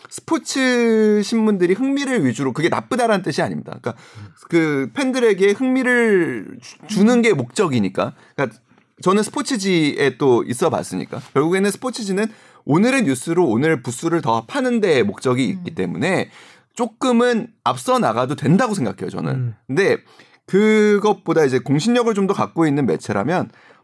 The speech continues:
Speaker 1: 확인된 부분만 쓰면 됩니다. 그러니까 예를 들면 비비씨 같은 데는 이런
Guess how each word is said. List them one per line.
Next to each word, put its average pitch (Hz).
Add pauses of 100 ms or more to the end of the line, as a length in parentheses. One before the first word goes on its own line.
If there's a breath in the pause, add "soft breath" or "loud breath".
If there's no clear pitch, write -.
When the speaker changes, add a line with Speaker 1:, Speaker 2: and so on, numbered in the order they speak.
Speaker 1:
확인된 269
부분만 175
쓰면 190
됩니다. 71
그러니까 104
예를 117
들면 127
비비씨 190
같은 185
데는 160
이런 127